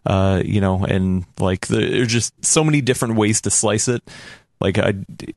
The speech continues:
it's one of those things I feel like we said every time, be sure to watch as many as you can, look into how the, the testing was done, why the testing was done that way, you know, ram speeds,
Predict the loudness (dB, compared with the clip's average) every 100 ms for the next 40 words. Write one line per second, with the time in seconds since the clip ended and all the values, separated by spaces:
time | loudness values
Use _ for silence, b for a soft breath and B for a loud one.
0 | -18 -8 -6 0 2 2 2 2 0 -2
1 | _ -20 _ _ _ _ -6 -2 0 2
2 | 2 2 2 2 2 0 0 0 -4 -8
3 | -6 0 2 2 4 2 0 -8 -20 _
4 | _ _ _ -14 0 2 4 2 2 2
5 | 2 2 0 2 2 4 2 -2 B B
6 | 0 0 2 0 2 2 2 2 2 2
7 | -2 0 0 0 -2 -2 0 2 2 2
8 | 0 0 -4 -6 -4 -4 -4 -2 0 0
9 | 0 0 0 -2 -2 -2 -2 0 2 2
10 | 2 0 0 0 -2 -2 -6